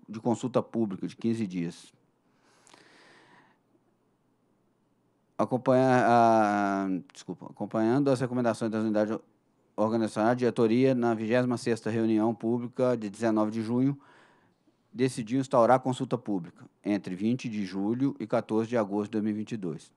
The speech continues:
totalizando quinze dias. A consulta pública trinta e cinco de, de dois mil e vinte e dois recebeu cento e vinte e nove contribuições de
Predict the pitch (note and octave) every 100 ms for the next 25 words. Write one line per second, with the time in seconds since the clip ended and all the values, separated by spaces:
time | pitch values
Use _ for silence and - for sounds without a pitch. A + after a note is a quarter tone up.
0 | _ - G2 F2 G2 G2 G#2+ G#2+ G2 D#2+
1 | D2+ _ _ _ _ _ _ _ _ _
2 | _ - - A#2 A2 B2 A#2 - A2+ G#2+
3 | - B2+ B2 - A#2+ G#2+ G#2+ A2 - _
4 | - F2 F#2+ F#2+ F#2+ G2 F#2+ G2+ A2+ A#2
5 | B2 B2 A#2+ B2+ - C#3 D3 C#3 A#2 C3+
6 | B2+ A2+ A#2+ A2+ A#2 A#2 G#2+ - A2+ A#2+
7 | _ _ - A#2 B2